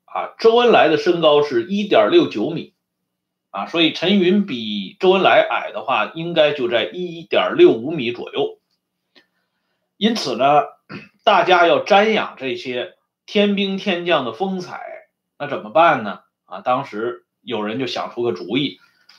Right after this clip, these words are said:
说搞一个小板凳吧。啊，介绍到哪一位领导同志的时候，哪一位领导同志请站到这个板凳上边来，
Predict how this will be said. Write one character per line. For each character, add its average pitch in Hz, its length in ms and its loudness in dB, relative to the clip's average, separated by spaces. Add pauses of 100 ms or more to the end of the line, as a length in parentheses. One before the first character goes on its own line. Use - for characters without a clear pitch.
(140)
说 143 240 -2
搞 92 240 0
一 113 160 -4
个 113 540 4 (160)
小 - 240 0
板 - 200 2
凳 160 200 4
吧。 107 260 0 (720)
啊， 101 380 -8 (120)
介 269 300 4
绍 156 160 4
到 139 140 6
哪 110 260 -4
一 120 100 -4
位 151 140 2
领 123 180 -2
导 113 140 2
同 107 200 -14
志 151 200 -4
的 110 100 -4
时 101 120 -12
候， 107 340 -10
哪 113 260 -4
一 131 80 -2
位 156 160 2
领 120 160 -4
导 - 160 2
同 113 160 -12
志 135 160 -4
请 101 240 -6
站 151 220 2
到 110 160 0
这 120 120 -2
个 113 100 -2
板 - 260 -6
凳 156 160 0
上 107 160 0
边 90 160 -6
来， 82 300 -10